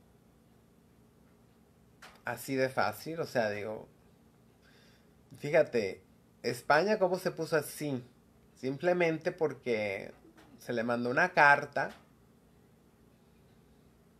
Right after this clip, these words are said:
¿verdad? Notificándole del aniversario que viene este año, ¿no? El año que viene, no me acuerdo. Ni me importa. Te digo, este...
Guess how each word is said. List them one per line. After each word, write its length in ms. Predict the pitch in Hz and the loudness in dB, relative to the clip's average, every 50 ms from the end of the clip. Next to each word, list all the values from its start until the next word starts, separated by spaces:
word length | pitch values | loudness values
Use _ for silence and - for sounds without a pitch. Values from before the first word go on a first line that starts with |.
| _ _ - | _ _ -8
¿verdad? 380 | 120 117 123 123 120 120 120 120 | -2 0 2 4 4 4 4 2
Notificándole 840 | 135 131 131 131 123 131 123 123 - 117 120 123 131 147 156 147 | 0 -2 -4 -4 -6 -6 -2 0 0 0 2 2 0 0 2 2
del 200 | 143 135 127 120 | 2 2 2 2
aniversario 880 | 120 120 123 120 113 110 113 110 107 - - 123 117 123 135 139 139 139 | 2 0 0 -2 -2 -2 -2 -4 -4 0 2 4 4 4 2 0 -4 -4
que 100 | - 139 | -2 -2
viene 440 | 120 120 127 127 127 123 127 127 131 | -2 -2 -2 -2 -2 -2 -2 -2 -4
este 280 | 139 131 - - 139 127 | -6 -8 -4 -2 0 2
año, 320 | 117 113 120 139 170 175 | 2 2 0 -2 -4 -6
¿no? 200 | 160 143 143 135 | -6 -4 -4 -4
El 100 | 117 110 | -2 -2
año 240 | 110 120 120 123 120 | -2 -2 -2 -4 -4
que 100 | 127 120 | -2 -2
viene, 380 | 113 113 107 98 95 98 101 - - - - - - - | -2 -2 -4 -4 -6 -8 -12 -14 -18 -20 -20 -20 -20 -18
no 100 | - - | -14 -10
me 80 | 139 131 | -8 -8
acuerdo. 400 | 117 - - 92 92 85 - - - _ _ - - - - - - - _ _ - - - - - - - - - _ _ _ _ _ _ - | -8 -6 -6 -6 -6 -6 -10 -12 -16 _ _ -20 -20 -20 -20 -20 -20 -20 _ _ -20 -20 -20 -20 -20 -20 -20 -20 -20 _ _ _ _ _ _ -8
Ni 80 | - 131 | -4 -2
me 100 | 131 123 | -2 -2
importa. 540 | 120 113 - 120 117 - - - 98 - - - - - - _ _ _ _ _ _ - - _ _ _ _ _ _ _ _ _ _ _ _ _ _ _ - - - _ - - - | -2 0 0 0 0 0 -2 -8 -10 -10 -14 -20 -20 -20 -20 _ _ _ _ _ _ -20 -20 _ _ _ _ _ _ _ _ _ _ _ _ _ _ _ -20 -20 -20 _ -20 -10 -6
Te 160 | 113 110 110 | -2 -2 -2
digo, 220 | 113 113 107 107 | -2 -2 -4 -4
este... 840 | 107 107 - - - - _ - 107 104 101 98 90 85 85 - | -6 -6 -8 -14 -20 -20 _ -6 -4 -2 -2 -2 -4 -6 -8 -12